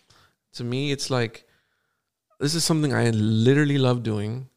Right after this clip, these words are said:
and I feel like I'm good at it enough to the point where people need that, and I can make money off of, which is awesome. Called the Ikigai. This is my Ikigai,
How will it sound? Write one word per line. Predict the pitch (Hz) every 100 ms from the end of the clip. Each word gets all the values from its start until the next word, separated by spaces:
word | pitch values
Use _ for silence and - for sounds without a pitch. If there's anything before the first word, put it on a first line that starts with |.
| _ _
and | 113
I | 110
feel | 110 123
like | 123
I'm | 117 107
good | 120
at | 120 117
it | 139 - - -
enough | 117 113 113
to | 110
the | 110
point | - 110
where | 104 104
people | - 117 113
need | 113 110 165 151
that, | 117 123 - _ _ _ _ _ _ _ -
and | 107
I | 107
can | 110
make | 107
money | 147 160
off | 107 107 131
of, | - _ _ _ _ _ _ _ _ _ _
which | - -
is | -
awesome. | - 113 - - - _ _ _ _ _
Called | - 107 -
the | - -
Ikigai. | - 139 147 135 135 - - _ -
This | 123 135
is | 123
my | 127 110
Ikigai, | 110 107 117 123 - -